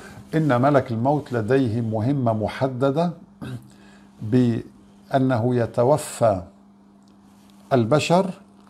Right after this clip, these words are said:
كل واحد بموعده الذي حدد له قبل أن يكون على هذه الدنيا، عندما كان عمره اثنين وأربعين يوماً،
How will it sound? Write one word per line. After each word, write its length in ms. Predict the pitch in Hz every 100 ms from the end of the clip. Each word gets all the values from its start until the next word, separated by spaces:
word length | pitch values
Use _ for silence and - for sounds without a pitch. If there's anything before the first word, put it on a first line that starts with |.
| - - -
كل 280 | - 180 151
واحد 580 | 151 165 120 160 180 156 - - - - 117 113
بموعده 1080 | 139 131 131 127 120 110 175 151 147 104
الذي 580 | 123 113 165 147 127 127
حدد 680 | - - 190 175 151 170 156
له 420 | 170 160 170 190 165 - - - - - - - - - - - - -
قبل 200 | 196 208
أن 160 | 180
يكون 320 | 180 175 185
على 160 | 147 147
هذه 320 | 127 131 120
الدنيا، 400 | 107 101 98 95 - - _ _ _ - - - - - - - - - - -
عندما 380 | 127 147 135 123
كان 300 | 120 147 127
عمره 320 | 135 151 123
اثنين 280 | 120 147 151
وأربعين 460 | 139 120 107 123 110
يوماً، 280 | 98 87